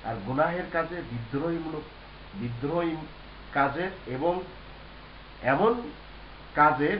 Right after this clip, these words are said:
যে কাজগুলি আল্লাহ নিষেধ করেছেন, সেই সব কাজে তোমরা একে অপরকে সহযোগিতা করবে না। আর ষোলো নম্বর সূরা আর নাহালের নব্বই নম্বর আয়াতে আল্লাহ বলছেন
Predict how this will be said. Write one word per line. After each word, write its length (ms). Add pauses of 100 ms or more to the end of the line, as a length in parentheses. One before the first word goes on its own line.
যে 120
কাজগুলি 520
আল্লাহ 340
নিষেধ 240 (100)
করেছেন, 400 (420)
সেই 220
সব 100 (140)
কাজে 380
তোমরা 220
একে 180
অপরকে 420 (100)
সহযোগিতা 560
করবে 160
না। 280 (1400)
আর 40 (100)
ষোলো 280
নম্বর 260
সূরা 360 (440)
আর 100
নাহালের 480
নব্বই 300
নম্বর 280
আয়াতে 260
আল্লাহ 240
বলছেন 340